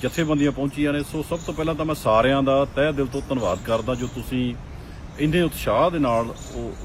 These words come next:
ਉਸ ਮੁਹਿੰਮ ਦੇ ਵਿੱਚ ਹਿੱਸਾ ਬਣਨ ਲਈ ਪਹੁੰਚੇ ਹੋ। ਅਤੇ ਅੱਗੇ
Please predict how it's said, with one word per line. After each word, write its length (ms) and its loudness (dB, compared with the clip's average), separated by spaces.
ਉਸ 300 -2
ਮੁਹਿੰਮ 480 4
ਦੇ 180 2
ਵਿੱਚ 500 -2
ਹਿੱਸਾ 220 -2
ਬਣਨ 180 -2
ਲਈ 80 -4
ਪਹੁੰਚੇ 380 -6
ਹੋ। 100 -8
ਅਤੇ 340 0
ਅੱਗੇ 380 4